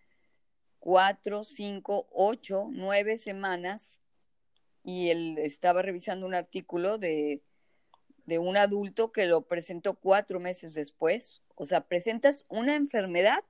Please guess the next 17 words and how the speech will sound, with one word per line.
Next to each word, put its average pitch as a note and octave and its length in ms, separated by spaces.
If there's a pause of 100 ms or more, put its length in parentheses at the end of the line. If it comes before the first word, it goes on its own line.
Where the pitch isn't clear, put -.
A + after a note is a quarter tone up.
(1160)
varias G3+ 480
semanas F#3 480
después F#3+ 720 (540)
de D#3 180
haber D#3 200
estado E3+ 420
expuesto F3+ 800 (200)
a F3+ 120
covid, A#3+ 380 (160)
aunque D#3 300
no D#3+ 200
hayas G3 320
tenido D#3 380
síntomas. - 880
¿Sí - 160
me G#3+ 120
expliqué? A3 520